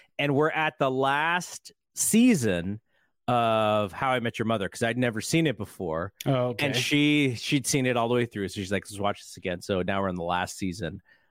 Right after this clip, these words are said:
Speaker 1: of How I Met Your Mother. And then we're gonna have
Speaker 2: And
Speaker 1: to, we're gonna have to move on.
Speaker 2: And they've already met the mother at that point, right? The final season.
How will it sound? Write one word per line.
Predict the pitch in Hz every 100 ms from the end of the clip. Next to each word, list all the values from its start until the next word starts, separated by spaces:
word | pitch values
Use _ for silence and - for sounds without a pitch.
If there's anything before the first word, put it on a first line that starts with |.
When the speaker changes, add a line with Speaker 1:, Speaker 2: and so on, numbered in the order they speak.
| -
Speaker 1:
of | 92
How | 90 85
I | 87
Met | 85
Your | 64 80
Mother. | 82 85 85
And | 95
then | 151 170
we're | 160
gonna | 143 131
have | 123
Speaker 2:
And | 147
Speaker 1:
to, | 135 101 92 _ _
we're | 123
gonna | 120
have | -
to | 95
move | 90 82
on. | 76 - _ _ _ _ _ _
Speaker 2:
And | 160 165
they've | 156
already | 165 196 165
met | 160 156
the | 151
mother | 131 135 139 123
at | 90
that | - 90
point, | - 90 -
right? | 98 95 107
The | 120
final | - 135 135 113
season. | - 127 113 110 101 92